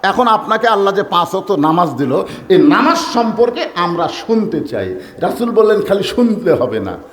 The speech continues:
মানা লাগবে।" আজকে আমি নামাজের ওয়াজ আপনাকে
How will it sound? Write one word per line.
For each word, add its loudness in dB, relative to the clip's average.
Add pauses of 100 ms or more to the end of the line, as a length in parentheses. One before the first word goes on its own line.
(180)
মানা 2
লাগবে।" -6 (1400)
আজকে -4
আমি -2
নামাজের 0
ওয়াজ 2
আপনাকে -4